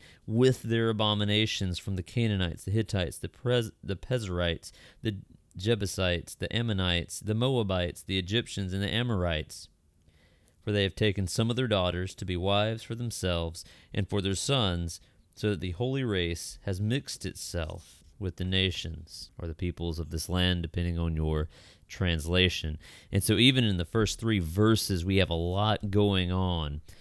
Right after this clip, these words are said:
So let's sort of dig in. Let's think about what we're reading here. And I wanna start off by saying the Bible is not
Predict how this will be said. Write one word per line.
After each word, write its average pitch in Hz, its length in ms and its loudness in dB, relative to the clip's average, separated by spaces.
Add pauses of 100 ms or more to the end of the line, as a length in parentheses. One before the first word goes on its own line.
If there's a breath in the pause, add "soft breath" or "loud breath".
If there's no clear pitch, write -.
(220 loud breath)
So - 180 0
let's 107 260 2
sort 120 280 0
of 87 340 -4
dig 113 300 8
in. 107 320 4
Let's 90 220 -2
think 113 280 2
about 107 320 4
what 76 120 -2
we're 107 160 2
reading 95 500 2
here. 92 200 2
And 90 140 2
I 95 60 0
wanna 101 240 0
start 117 280 2
off 104 160 2
by 107 140 4
saying 90 400 2
the 92 80 0
Bible 101 500 2
is 113 220 4
not 110 480 0